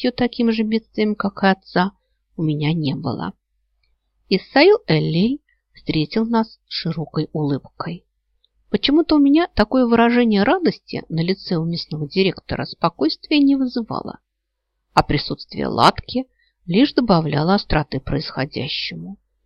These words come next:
Но не верю я, что таким составом нам будут сообщать радостные вести. Скорее, напротив, сейчас пакости вещать начнут. «Вот и окончили вы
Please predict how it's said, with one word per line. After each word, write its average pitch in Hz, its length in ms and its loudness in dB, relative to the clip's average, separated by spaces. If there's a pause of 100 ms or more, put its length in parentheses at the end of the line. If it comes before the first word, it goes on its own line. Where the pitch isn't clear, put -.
(320)
Но 190 160 6
не 370 180 8
верю 175 340 8
я, 127 400 -4
что - 220 -6
таким 196 380 2
составом - 720 0 (420)
нам 202 360 2
будут 277 260 0
сообщать 262 680 0
радостные 160 760 0
вести. - 560 -6 (500)
Скорее, 202 340 2
напротив, - 580 -2
сейчас - 480 -4 (140)
пакости - 440 2
вещать - 460 -6
начнут. - 560 -10 (920)
«Вот 294 340 2
и 381 80 6
окончили 262 640 6
вы 233 280 6